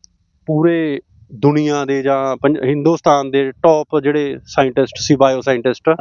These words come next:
ਉਹਨਾਂ ਨੇ ਸਾਨੂੰ ਇੱਕ ਖੋਜ ਕਰਕੇ ਦਿੱਤੀ ਸੀ ਜਿਹੜੀ ਵੇਸਟ ਡੀਕੰਪੋਜ਼ ਦੀ,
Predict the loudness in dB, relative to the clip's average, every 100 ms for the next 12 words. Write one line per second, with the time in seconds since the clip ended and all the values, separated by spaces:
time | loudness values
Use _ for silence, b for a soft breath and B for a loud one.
0 | B B B B 0 2 0 0 -2 -2
1 | -2 -2 0 0 2 0 2 0 -2 -2
2 | -2 0 0 0 -2 0 -2 -2 -2 2
3 | 2 2 2 2 2 0 -4